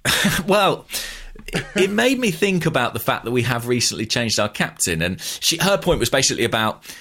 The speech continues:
although we say captaincy doesn't really matter on the pitch anymore,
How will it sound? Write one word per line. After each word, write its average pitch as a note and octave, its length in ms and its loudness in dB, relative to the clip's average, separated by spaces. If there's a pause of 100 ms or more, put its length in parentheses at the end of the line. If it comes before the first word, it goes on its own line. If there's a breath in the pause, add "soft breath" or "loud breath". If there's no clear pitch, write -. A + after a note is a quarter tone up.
(380 loud breath)
although D3 260 4
we D3+ 100 4
say A#2+ 260 2
captaincy - 360 0
doesn't G#2 300 0
really F#2 480 -2
matter G#2 280 -2
on F#2 60 0
the F#2 80 -4
pitch D#3+ 300 -2
anymore, F2+ 500 0